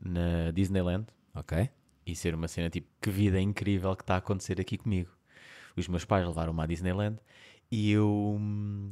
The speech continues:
Speaker 1: super contente e tudo mais, vi lá o Mickey Mouse, vi o Pluto, o assinaturas,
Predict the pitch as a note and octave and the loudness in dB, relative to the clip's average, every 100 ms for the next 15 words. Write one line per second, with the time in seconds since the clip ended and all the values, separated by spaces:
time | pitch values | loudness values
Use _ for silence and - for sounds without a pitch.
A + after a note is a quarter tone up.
0 | G#2 - A#2 A2+ C3 B2+ A3 G3 - F#2+ | -10 -6 0 0 0 0 0 0 -2 -2
1 | F#2 A2 B2 F2 E2 E2 D#2+ F2 - C3+ | 0 2 2 0 -2 -4 -4 -4 0 2
2 | G2 G#2 F2+ D#2+ D#2+ F2 A#2 - G#2+ G2 | 4 4 2 -2 -4 -4 -4 2 4 4
3 | - F2 E2+ E2+ E2 - G2 A2+ - G#2 | 2 -4 -2 0 0 2 4 4 4 4
4 | F#2+ E2 - | 4 2 -4